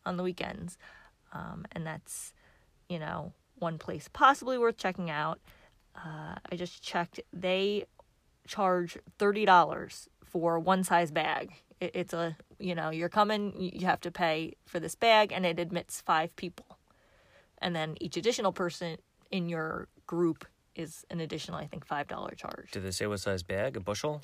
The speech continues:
Speaker 2: I hope, at least?
Speaker 1: It's fairly large. They equated it to, let's say, oh, you fill the bag and you get twenty-eight pounds of apples. That's, like, a dollar, less than a dollar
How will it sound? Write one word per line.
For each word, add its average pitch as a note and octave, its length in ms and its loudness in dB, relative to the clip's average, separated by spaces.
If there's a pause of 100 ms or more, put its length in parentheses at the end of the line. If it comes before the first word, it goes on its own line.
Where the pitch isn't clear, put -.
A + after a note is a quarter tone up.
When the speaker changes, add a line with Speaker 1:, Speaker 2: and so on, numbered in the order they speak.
Speaker 2:
I G#2+ 60 -4
hope, C3+ 200 -2 (200)
at G2+ 100 -6
least? D3 420 -8 (440)
Speaker 1:
It's - 180 -6
fairly D4 320 4
large. G#3+ 340 8
They A#3+ 240 4
equated A#3 580 2
it - 180 -2
to, F#3+ 500 2 (320)
let's - 200 -4
say, F3+ 320 4
oh, G3+ 160 8
you G3 260 0
fill G3+ 280 0
the F#3+ 80 0
bag F3 400 4
and E3 580 -2
you F3 120 -4
get - 240 -4
twenty-eight F#3+ 440 0
pounds E3 580 -4 (220)
of D#3+ 460 -2
apples. F3 800 6 (480)
That's, - 600 -2 (460)
like, E3 240 0
a F3 40 -2
dollar, E3 440 0
less D#3+ 200 -4
than E3+ 120 -6
a E3 80 -6
dollar D#3+ 480 2